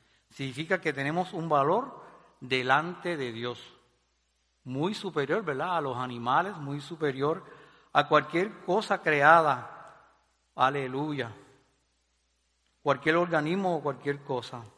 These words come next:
La vida del ser humano es sagrada y tiene dignidad. Tiene ese valor porque el ser humano es hecho, ¿a qué? A imagen de Dios.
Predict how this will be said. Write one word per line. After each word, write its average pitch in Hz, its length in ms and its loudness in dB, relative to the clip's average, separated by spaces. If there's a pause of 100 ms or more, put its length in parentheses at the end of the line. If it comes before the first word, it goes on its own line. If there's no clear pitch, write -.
(960)
La 135 140 6
vida 170 180 2
del 196 100 4
ser 190 180 -2
humano 190 460 0
es 170 160 -4
sagrada 139 720 0
y 135 140 -12
tiene 156 400 -6
dignidad. 123 760 -4 (600)
Tiene 156 240 -2
ese 160 160 -4
valor 151 840 -2
porque 139 360 0
el 127 100 -6 (580)
ser 147 220 -2
humano 139 480 -4 (160)
es - 200 -14
hecho, 156 240 -10
¿a 151 60 -8
qué? 254 240 -10 (380)
A 117 140 -4
imagen 165 760 -4 (180)
de 107 200 -8
Dios. 110 480 -12